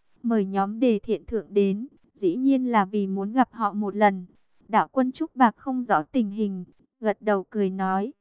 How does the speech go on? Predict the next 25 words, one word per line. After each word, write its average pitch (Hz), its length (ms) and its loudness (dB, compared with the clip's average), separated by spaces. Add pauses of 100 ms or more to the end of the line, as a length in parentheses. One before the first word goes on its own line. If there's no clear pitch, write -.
(180)
tiểu 214 160 0
thư 254 260 -6
Đan 254 260 4
Hoàng 226 300 -2
khách 311 300 -8
khí, 214 380 -4 (220)
chuyện 196 320 -4
nhỏ 208 160 2
nhặt 190 280 -4
này 202 300 0
cứ 214 140 -2
để 220 200 2
cho 254 200 -4
lão 247 280 0
phu. 240 420 0 (1700)
Tạm 190 220 2
thời 220 240 0
cáo 190 260 0
biệt 233 260 -2
nhóm 208 300 -4
của 233 180 -6
đạo 185 260 0
quân 254 220 -2
Trúc - 240 -10
Bạc 226 280 6